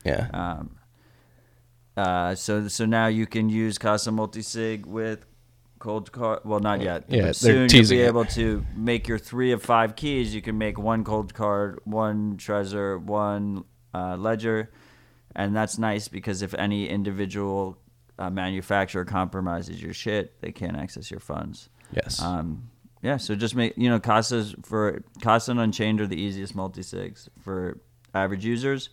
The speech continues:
Speaker 2: Uh, and both of them have that one, that issue that you are using their node. Um, so they do see your transactions, and, and you have to trust,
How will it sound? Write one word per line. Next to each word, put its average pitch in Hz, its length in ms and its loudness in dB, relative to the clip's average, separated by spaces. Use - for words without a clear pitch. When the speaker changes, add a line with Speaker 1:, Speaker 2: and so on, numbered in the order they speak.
Speaker 2:
Uh, 92 300 2
and 98 180 0
both 104 260 2
of 101 60 -2
them 98 220 2
have 92 280 0
that 90 180 -2
one, 95 240 -4
that 95 260 -2
issue 95 280 -4
that 92 120 0
you 95 180 0
are 101 180 6
using 98 360 -2
their 92 160 0
node. 90 380 -2
Um, 78 480 -4
so 101 140 -8
they 92 100 -2
do 95 160 -2
see 101 160 -6
your 95 140 0
transactions, 85 840 -6
and, - 260 -10
and 92 140 -2
you 90 60 -2
have 87 140 -4
to 87 100 -12
trust, - 440 -8